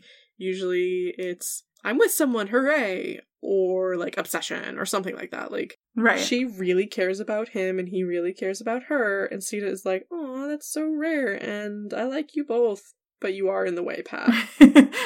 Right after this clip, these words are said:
Speaker 2: So I am going to hurt you.
Speaker 1: Sita has said that, you know, "Oh, my, my dad is actually dead." And it's true. Her dad was d-, dead, long fucking dead, and murdered.
Speaker 2: <laughs>
Speaker 1: So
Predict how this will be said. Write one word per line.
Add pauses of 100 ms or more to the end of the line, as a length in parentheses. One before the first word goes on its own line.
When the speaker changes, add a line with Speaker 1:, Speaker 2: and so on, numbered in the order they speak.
Speaker 2:
So
I
am
going
to
hurt
you. (240)
Speaker 1:
Sita
has
said
that,
you
know,
"Oh,
my, (440)
my
dad
is
actually
dead."
And
it's
true.
Her
dad
was
d-, (180)
dead,
long
fucking
dead,
and
murdered.
Speaker 2:
<laughs>
Speaker 1:
So